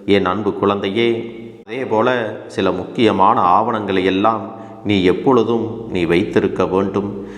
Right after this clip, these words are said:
சிலவற்றை வைத்திருக்கவே கூடாது. இவற்றையெல்லாம் உன்னுடைய வீட்டிலேயே வைத்து விடலாம்.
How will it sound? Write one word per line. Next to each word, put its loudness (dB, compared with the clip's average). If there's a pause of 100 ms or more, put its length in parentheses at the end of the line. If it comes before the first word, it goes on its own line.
(100)
சிலவற்றை -2 (320)
வைத்திருக்கவே 2
கூடாது. 0 (460)
இவற்றையெல்லாம் 0 (400)
உன்னுடைய 2
வீட்டிலேயே 4
வைத்து -2
விடலாம். 0